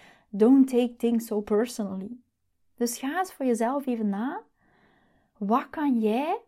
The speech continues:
in je relatie, maar ook tijdens het daten, veel minder persoonlijk nemen?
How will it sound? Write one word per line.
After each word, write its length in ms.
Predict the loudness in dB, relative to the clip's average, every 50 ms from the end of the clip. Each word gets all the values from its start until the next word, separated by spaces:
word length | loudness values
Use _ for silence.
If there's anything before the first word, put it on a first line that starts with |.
| _ _ _ _ _ _ _ _ _ _ _ _ _ _ -2
in 160 | 0 2 2
je 100 | 2 0
relatie, 600 | -2 -2 -2 -2 -2 -2 -4 -4 -6 -6 -4 -4
maar 160 | -4 -4 -6 -4
ook 280 | -2 0 0 0 -2 -4
tijdens 420 | -6 -4 -2 0 2 0 0 0
het 120 | -2 -6
daten, 460 | -4 -4 -4 -4 -6 -6 -10 -12 -12 _ _ _ _ _ _ _ _ -20
veel 360 | -16 -4 2 2 4 4 4 0
minder 480 | -2 -4 -4 -8 -10 -12 -14 -18 _ _ _
persoonlijk 600 | -20 -18 -16 -16 -14 -14 -12 -12 -12 -14 -14 -14
nemen? 280 | -14 -14 -14 -14 _